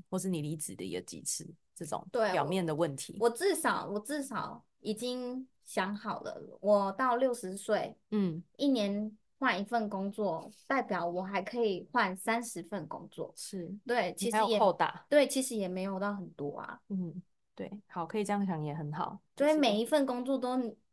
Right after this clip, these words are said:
Speaker 2: 领到一个年终，这样就差不多了。
Speaker 1: 嗯，对。
Speaker 2: 对。
Speaker 1: 所以就是希望今天讨论的这个部分啊，可以给大家一些对于离职这件事情有更多元的思考。就是离职就是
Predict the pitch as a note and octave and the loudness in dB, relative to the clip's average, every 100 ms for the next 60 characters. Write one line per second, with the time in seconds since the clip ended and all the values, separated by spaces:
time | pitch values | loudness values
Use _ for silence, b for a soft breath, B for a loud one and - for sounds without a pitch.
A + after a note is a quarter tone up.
0 | _ F#3+ F#3+ F#3 A#3+ - F#3+ G3 F#3 F3 | _ -2 0 2 0 0 -2 -2 -2 -2
1 | F#3 F#3 F#3+ F#3+ G#3 F#3+ F#3 F#3 E3+ D#3 | -4 -2 -2 -2 -2 -4 -6 -8 -8 -10
2 | D#3+ - - - A3 - G#3 F#3+ E3+ D#3+ | -10 -12 -12 -12 -16 -2 2 2 0 -4
3 | G3 - _ - F#3+ F#3+ G#3 _ _ _ | -8 -12 _ -8 -6 -6 -10 _ _ _
4 | _ _ _ F3+ - F#3 G3 F#3+ E3 E3 | _ _ _ -12 -6 -2 0 0 -2 -6
5 | F#3 G3 G3 G3+ A3 G#3+ A3+ A3 A3 A3+ | -8 -6 -4 -4 0 2 2 -2 -4 -4
6 | A3+ A3+ - E3+ D3+ G#3 F3+ F3 F#3 F3+ | -4 -8 -6 -2 0 0 0 -2 -4 -4
7 | D#3+ D#3 A3 F3+ G#3+ F3 D#3+ D#3 F3 E3+ | -6 -4 -4 -2 -4 -4 -4 -4 -4 -4
8 | F3 D#3+ F3 F3 E3+ F3 E3+ E3+ F3 b | -4 0 0 0 -2 -2 -4 -4 -6 b
9 | b _ C#4 A3 G3 F#3+ F#3+ F#3+ D#3+ F3+ | b _ 8 8 6 2 0 -2 -2 0
10 | F#3 F#3 F#3 G3 E3+ E3+ D#3+ D3 D3 F#3+ | 0 0 -2 -6 -6 -6 -4 -6 -4 -4
11 | E3+ F3+ _ - F3+ F#3 F3 D3 D3 D3+ | -4 -8 _ 0 2 4 2 0 -2 -4
12 | - E3 D#3+ - F3+ - F3+ - A3+ A#3 | -4 -6 -8 -6 -6 -6 -10 -6 -2 -2
13 | G#3+ B B B F#3+ G3 G#3 F#3 D#3+ D#3+ | -4 B B B -2 0 -2 -4 -4 -6
14 | G3 F#3+ G3 F#3+ | -4 -4 -2 -4